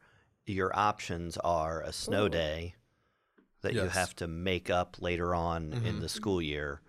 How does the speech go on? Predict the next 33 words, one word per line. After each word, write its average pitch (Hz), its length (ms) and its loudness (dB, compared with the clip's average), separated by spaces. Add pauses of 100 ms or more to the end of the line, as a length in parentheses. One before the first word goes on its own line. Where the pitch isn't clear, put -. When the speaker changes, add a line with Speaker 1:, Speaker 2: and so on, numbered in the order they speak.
(580)
Speaker 1:
or 101 220 6
an 85 140 -2 (100)
e-learning 85 640 2
day, 76 400 0
which 73 320 -6
counts 78 440 -8
as 76 260 -10
a 71 120 -10
learning 104 380 -12
Speaker 3:
Yeah. 98 200 -4
Speaker 1:
day. - 80 -14 (320)
So 101 160 0
that 92 120 2 (260)
it's 101 180 -2
important 87 500 0
for 80 200 0
the 78 240 -2
audience 82 680 0 (160)
Speaker 2:
<laughs> 302 180 -6
Speaker 3:
Yeah. 95 100 -4
Speaker 1:
to 117 100 4
know 101 340 6
what 95 240 4
the 82 180 -2
options 82 520 -2
are. - 380 -6
Speaker 3:
True. - 160 0
Speaker 2:
Okay, - 340 -4
okay. - 380 -8 (140)
E-learning. 214 500 -2 (300)
If 226 180 -6
it's 208 180 -6
between 196 560 -8